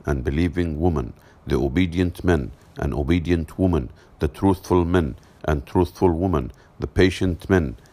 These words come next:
and patient woman, the humble men and humble woman, the charitable men and charitable woman, the fasting men and fasting woman,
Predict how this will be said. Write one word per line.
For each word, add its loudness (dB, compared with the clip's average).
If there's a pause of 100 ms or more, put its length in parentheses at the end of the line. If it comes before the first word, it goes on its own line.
and -4
patient 0
woman, 2 (340)
the 0
humble 0
men 0 (280)
and -2
humble 2
woman, -2 (580)
the -2
charitable 2
men 0 (360)
and -2
charitable 2
woman, 0 (260)
the -4
fasting 4
men 0 (300)
and -4
fasting 2
woman, 0